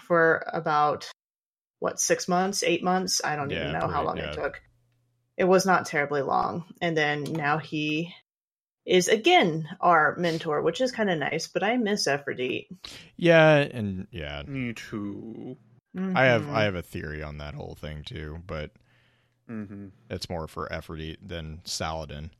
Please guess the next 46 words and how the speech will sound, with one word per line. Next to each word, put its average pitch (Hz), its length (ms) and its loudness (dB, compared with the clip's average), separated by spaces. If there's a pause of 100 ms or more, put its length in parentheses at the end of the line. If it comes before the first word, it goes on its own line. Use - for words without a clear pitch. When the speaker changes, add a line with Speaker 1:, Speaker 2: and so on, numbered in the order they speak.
(300)
Speaker 2:
Um, 92 420 0
Speaker 1:
Right. 107 140 0
Speaker 3:
I'm 113 60 -10
gonna 107 140 -6
say 120 220 -4
I 107 160 0
have 101 300 -6
half 110 260 -6
a 104 40 -8
million 104 380 -8
theories 104 460 -6
on, 101 340 -12
on 180 100 2
Speaker 2:
Yeah, 156 260 10
Speaker 3:
Aphrodite, 143 100 4
Speaker 2:
I 170 40 4
mean, 180 200 6
like, 165 200 4
Speaker 3:
so 98 60 -10
Speaker 2:
I 175 80 2
think, 226 280 2
Speaker 3:
anyway. - 100 -2
Speaker 2:
I - 40 4
think 180 340 -2
the 156 100 0
most 127 320 2
com-, 117 320 -2
uh, 117 80 -2
the 107 100 -4
most 123 280 -2
logical 101 640 -2
for - 200 -10
me, 92 280 -6
the 87 140 -6
Occam 92 380 -6
Razor 90 360 -6
explanation 85 480 -10
is 85 160 -8
the 101 80 -6
Red 135 180 6
Legion 139 300 4
came 110 260 0
barreling 104 480 0
into 98 180 -6
the 87 120 -10
system, 87 540 -4